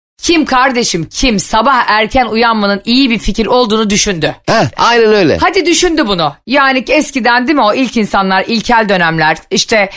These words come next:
Speaker 1: yerleşik hayata geçilmiş falan, tarıma geçilmiş, tarım toplumu. Güneş çıkmadan bilmem ne yapılıyor, bahçe sulanıyor, işte buğday alınıyor, ekiliyor, biçiliyor.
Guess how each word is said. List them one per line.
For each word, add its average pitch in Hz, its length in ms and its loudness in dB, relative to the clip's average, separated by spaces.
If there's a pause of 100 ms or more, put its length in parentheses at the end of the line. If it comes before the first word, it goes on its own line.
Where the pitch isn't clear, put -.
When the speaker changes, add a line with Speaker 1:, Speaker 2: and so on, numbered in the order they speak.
(260)
Speaker 1:
yerleşik 240 420 0
hayata 240 320 0
geçilmiş 185 480 -4
falan, 185 300 0
tarıma 240 340 0
geçilmiş, 175 400 -4
tarım 226 280 -2
toplumu. 208 440 0 (420)
Güneş 302 320 2
çıkmadan 240 540 0
bilmem 240 340 0
ne 247 40 2
yapılıyor, 196 500 0 (140)
bahçe 233 300 2
sulanıyor, 170 440 0
işte 190 380 -2
buğday 220 520 0
alınıyor, 180 580 0
ekiliyor, 196 400 0
biçiliyor. 160 260 -2